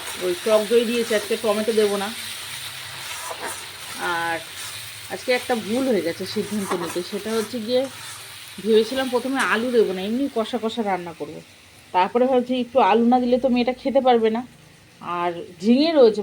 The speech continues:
পটল রয়েছে, সবজির তরকারি করলে যেদিন মাংস হয় সেদিন সবজি টবজি খেতে চায় না ছেলে আর কি, ছেলে মেয়ে তো খাবে না। তা আমি ভাবছি শুধু ওই ঝিঙে শাকের বড়াটা করবো আর মাংসটাই রান্না করবো আজকে,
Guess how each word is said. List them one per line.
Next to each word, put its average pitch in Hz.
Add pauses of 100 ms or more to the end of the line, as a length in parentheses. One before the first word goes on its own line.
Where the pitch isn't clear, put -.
পটল 233 (100)
রয়েছে, 220 (160)
সবজির 233
তরকারি 262
করলে 269
যেদিন 247 (100)
মাংস 226
হয় 254
সেদিন 226
সবজি 208
টবজি 214
খেতে 196
চায় 151
না - (460)
ছেলে 180 (100)
আর 147
কি, 156 (600)
ছেলে 208
মেয়ে 190
তো 185
খাবে 175
না। 233 (1120)
তা -
আমি 214
ভাবছি 214 (100)
শুধু 226 (100)
ওই 226
ঝিঙে 208
শাকের 226 (100)
বড়াটা 196
করবো 247
আর 277
মাংসটাই 190
রান্না 165
করবো 147 (100)
আজকে, -